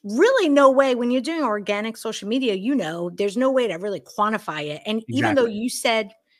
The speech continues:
Speaker 1: you've gotten a few leads, you may have gotten people who have called you that you have no idea they saw
Speaker 2: Exactly.
Speaker 1: your, your, your social
Speaker 2: Or,
Speaker 1: media
Speaker 2: and,
Speaker 1: content.
Speaker 2: and to dive deeper into that, it's more, it's, uh, it also should be looked at as a, it's,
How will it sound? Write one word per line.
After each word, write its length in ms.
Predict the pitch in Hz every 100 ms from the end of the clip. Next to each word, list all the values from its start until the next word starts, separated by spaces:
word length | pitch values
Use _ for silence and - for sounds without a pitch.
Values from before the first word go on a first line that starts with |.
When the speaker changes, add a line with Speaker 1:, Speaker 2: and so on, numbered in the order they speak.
| _ -
Speaker 1:
you've 180 | 233 233
gotten 240 | 226 208
a 60 | 208
few 280 | - 226
leads, 360 | 202 208 220 185
you 420 | 202 262 339 349
may 300 | 269 233 262
have 260 | 220 214 185
gotten 300 | 208 208 185
people 260 | 226 202
who 60 | 185
have 160 | 175 _
called 240 | 220 208
you 80 | 180
that 140 | 180
you 100 | 185
have 100 | 202
no 240 | 185 196 196
idea 600 | 175 156 202 165 143 165 _ _ _ _ _ _ _ _ 180
they 220 | 196 180
saw 240 | 151 190
Speaker 2:
Exactly. 100 | 170
Speaker 1:
your, 120 | 170 160 - 190
your, 160 | 196 - - - - -
your 120 | 240
social 280 | 262 214 202
Speaker 2:
Or, 20 |
Speaker 1:
media 220 | 214 175
Speaker 2:
and, 160 | 185 147
Speaker 1:
content. 300 | 170 - - _ _ _ _ 147
Speaker 2:
and 180 | 165
to 80 | 185
dive 240 | 165 160 131
deeper 240 | 139 165
into 160 | 131 123
that, 160 | 120
it's 200 | 127 123
more, 720 | 135 143 151 151 147 139 123 _ -
it's, 340 | 123 123 -
uh, 120 | 101 50 -
it 140 | 131 92
also 400 | 127 143 - 139
should 180 | 131
be 100 | 123
looked 280 | 120 120 117
at 180 | 117 113
as 600 | - 113 113 113 110 - -
a, 420 | 117 113 110 113
it's, 360 | 113 113 113